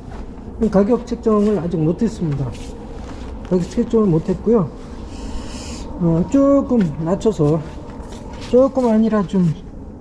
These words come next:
여러분들께서 마음에 드는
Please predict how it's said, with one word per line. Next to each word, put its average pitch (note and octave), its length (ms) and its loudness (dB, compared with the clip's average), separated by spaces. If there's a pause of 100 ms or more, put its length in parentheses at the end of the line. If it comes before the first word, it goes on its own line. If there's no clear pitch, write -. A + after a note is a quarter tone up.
(520)
여러분들께서 G3 720 4 (1120)
마음에 A3 280 4
드는 F#3+ 380 2